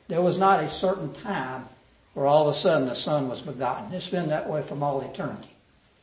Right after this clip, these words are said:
That's the eternal begetting of the Son.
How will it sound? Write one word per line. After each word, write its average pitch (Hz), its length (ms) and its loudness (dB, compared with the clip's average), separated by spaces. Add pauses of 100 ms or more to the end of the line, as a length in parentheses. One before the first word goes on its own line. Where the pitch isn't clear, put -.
(280)
That's - 220 -2
the 135 260 0
eternal 180 440 2
begetting 127 640 0
of 123 240 -6
the 117 100 -8
Son. 104 480 -4